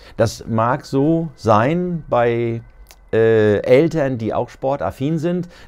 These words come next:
die eigentlich von, äh, klein auf darauf achten, oder wenn die Ki-, Kinder noch klein sind, darauf achten, dass sie, äh, auch zum Sport kommen.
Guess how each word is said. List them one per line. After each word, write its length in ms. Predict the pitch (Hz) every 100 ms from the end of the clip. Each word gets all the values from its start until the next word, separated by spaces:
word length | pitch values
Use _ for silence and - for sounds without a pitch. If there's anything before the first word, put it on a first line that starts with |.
| -
die 160 | 117
eigentlich 360 | - 110 113 113
von, 300 | 117 104 107 - - -
äh, 340 | 98 104 98 95
klein 520 | - 104 107 135 131
auf 520 | 50 104 127 120 107
darauf 380 | 110 101 98 -
achten, 600 | 107 120 - - 139 135 -
oder 240 | - 80 67
wenn 140 | 73
die 80 | 65
Ki-, 280 | - - 127
Kinder 280 | 139 135 123
noch 160 | 107
klein 260 | 123 110 113
sind, 180 | 110 98
darauf 240 | 87 87
achten, 380 | 113 117 120 107 - - -
dass 200 | 104 101
sie, 320 | 107 101 95 - _ _ - -
äh, 340 | 98 92 87 80 71 -
auch 260 | 92 131 143
zum 200 | - 151
Sport 440 | - 131 131 139
kommen. 380 | - 139 139 135